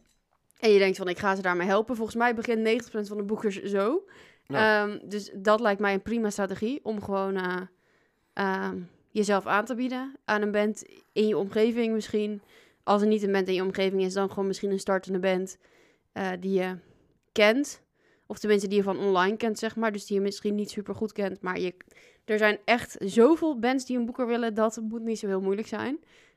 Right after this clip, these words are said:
Speaker 1: Eh,
Speaker 2: Nee.
Speaker 1: maar goed, dan is het, als het natuurlijk een band is die je niet zo goed kent, is het denk ik wel goed om gewoon daar heel open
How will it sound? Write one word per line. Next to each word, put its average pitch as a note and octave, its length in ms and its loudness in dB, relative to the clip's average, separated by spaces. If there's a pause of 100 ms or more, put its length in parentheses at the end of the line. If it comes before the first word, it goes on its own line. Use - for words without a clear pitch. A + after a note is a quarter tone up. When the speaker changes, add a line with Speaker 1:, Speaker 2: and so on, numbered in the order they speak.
Speaker 1:
Eh, G3+ 140 0
Speaker 2:
Nee. F#3+ 100 2
Speaker 1:
maar G#3 140 4
goed, G#3 240 0
dan G3+ 180 4
is G#3 80 0
het, - 100 -6
als G3 140 2
het G3+ 100 -10
natuurlijk G3+ 280 -2
een G3 80 0
band G3+ 180 0
is G3 80 -4
die G3+ 100 -2
je F#3+ 60 4
niet G3 120 0
zo G3 60 -8
goed F#3+ 140 -6
kent, G3 200 -2
is F#3+ 40 -6
het F#3 100 -8
denk G3 120 -4
ik F#3+ 60 -12
wel G3 180 0
goed F#3+ 160 -10
om F#3+ 220 -10 (380)
gewoon G3 380 -2 (320)
daar F#3+ 240 2
heel G3 180 2
open G3 420 0